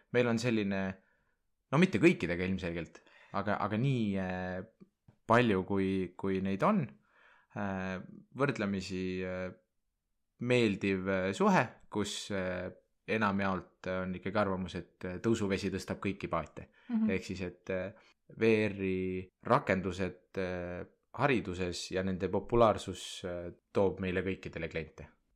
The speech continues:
Speaker 1: Ja, ja, ja sellepärast ongi ka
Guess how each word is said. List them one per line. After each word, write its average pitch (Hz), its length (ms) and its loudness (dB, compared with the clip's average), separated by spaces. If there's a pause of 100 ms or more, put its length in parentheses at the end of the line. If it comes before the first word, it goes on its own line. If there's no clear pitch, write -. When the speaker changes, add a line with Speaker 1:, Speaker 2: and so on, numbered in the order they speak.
(300)
Speaker 1:
Ja, 98 400 0
ja, 104 200 4
ja 117 140 4
sellepärast 113 540 4
ongi 98 520 0
ka 92 380 -2